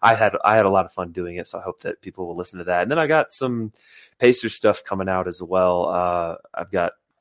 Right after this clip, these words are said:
I'm working on what they should want at the power forward spot, whether through the draft or through other transactions. And then I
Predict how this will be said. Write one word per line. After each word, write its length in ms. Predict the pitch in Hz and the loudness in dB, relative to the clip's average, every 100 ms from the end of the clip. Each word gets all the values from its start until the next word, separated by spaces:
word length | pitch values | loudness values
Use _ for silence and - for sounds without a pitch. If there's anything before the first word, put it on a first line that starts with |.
| - - | -18 -14
I'm 140 | 92 | -6
working 260 | 92 - 92 | -6 -4 -4
on 280 | 92 92 90 | -4 -6 -12
what 380 | 95 110 104 98 | 4 6 6 4
they 140 | 104 | 0
should 220 | - 107 - | 0 -6 0
want 300 | 101 110 - | 4 4 2
at 140 | - - | -4 -4
the 60 | |
power 260 | - 110 110 | 2 4 4
forward 340 | 117 113 107 | 4 2 0
spot, 420 | - - 127 - 104 | -2 4 6 6 2
whether 200 | 98 98 | 0 -2
through 200 | 117 104 | -6 -6
the 80 | |
draft 360 | 98 101 101 - | -2 0 0 -4
or 40 | |
through 360 | 98 - 101 98 | -10 -10 -8 -4
other 200 | 98 104 | 0 0
transactions. 720 | 98 104 101 98 104 - 107 95 | -2 -6 -2 0 -2 -4 -10 -8
And 140 | 90 | -8
then 80 | 90 | -6
I 240 | 87 87 | -6 -8